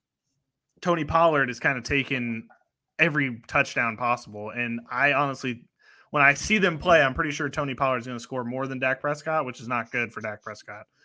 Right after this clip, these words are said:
So Tony Pollard auto, auto start, CeeDee Lamb auto start, Jake Ferguson, um, if you have an injury at the tight end position, and then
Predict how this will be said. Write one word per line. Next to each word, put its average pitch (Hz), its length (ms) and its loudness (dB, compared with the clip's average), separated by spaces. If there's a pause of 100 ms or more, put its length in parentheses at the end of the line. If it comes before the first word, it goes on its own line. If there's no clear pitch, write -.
(120)
So 135 260 0
Tony 190 320 0
Pollard 180 320 4
auto, 160 320 4
auto 143 240 0
start, 139 360 -4
CeeDee 143 300 -6
Lamb 131 300 -4
auto 123 280 -4
start, 123 460 -4 (340)
Jake 147 220 2
Ferguson, 147 800 0 (220)
um, 113 360 -2
if 117 160 -10
you 117 60 -10
have 123 140 0
an 110 80 -4
injury 135 400 -2
at 127 100 -4
the - 60 -20
tight 135 240 0
end 131 120 -4
position, 127 600 -6
and 208 120 -4
then 117 280 -2